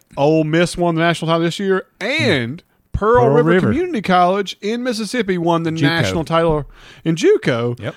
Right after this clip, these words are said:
Speaker 1: Uh, to say there's been three programs in the state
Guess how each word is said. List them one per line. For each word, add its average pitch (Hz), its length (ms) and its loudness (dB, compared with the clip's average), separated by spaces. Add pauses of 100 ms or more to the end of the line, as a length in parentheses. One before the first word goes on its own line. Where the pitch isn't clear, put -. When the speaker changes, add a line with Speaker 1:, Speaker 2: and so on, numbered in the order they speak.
(120)
Speaker 1:
Uh, 139 280 0
to 160 100 -6
say 220 220 0
there's 202 180 0
been 160 200 -4
three 226 200 -6
programs 165 760 -2
in 220 160 -8
the 226 80 -4
state 202 380 -6